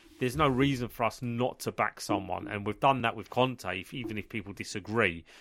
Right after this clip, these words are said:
we just can't buy fifteen new players in one window, even if you think that that's doable, it's not really pragmatic to do that when you also have to get rid of five or six or seven players.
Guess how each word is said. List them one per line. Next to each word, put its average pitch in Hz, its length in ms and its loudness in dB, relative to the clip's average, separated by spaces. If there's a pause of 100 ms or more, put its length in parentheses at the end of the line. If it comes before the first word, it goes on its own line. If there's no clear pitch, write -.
(160)
we 110 80 -8
just 113 160 -4
can't 127 260 4
buy 104 260 2 (540)
fifteen - 600 -2
new 117 160 0
players 110 320 0
in 104 140 -2
one 104 200 0
window, 104 380 -4
even 98 260 -6
if - 160 -12
you 104 60 -8
think 110 280 -12
that 101 260 -4
that's - 280 -10 (180)
doable, 98 540 2 (280)
it's - 260 -10
not 127 220 2
really 117 220 -2
pragmatic 107 640 -2
to 110 100 -10
do 113 260 -2
that 90 180 -6
when 107 120 -8
you 107 140 -4
also 107 200 -8
have 101 140 -8
to - 80 -10
get 101 160 -4
rid 104 160 -4
of 92 180 -8 (540)
five 101 320 0
or 95 80 -6
six - 260 -12
or 98 40 -10
seven 87 280 -8
players. - 380 -12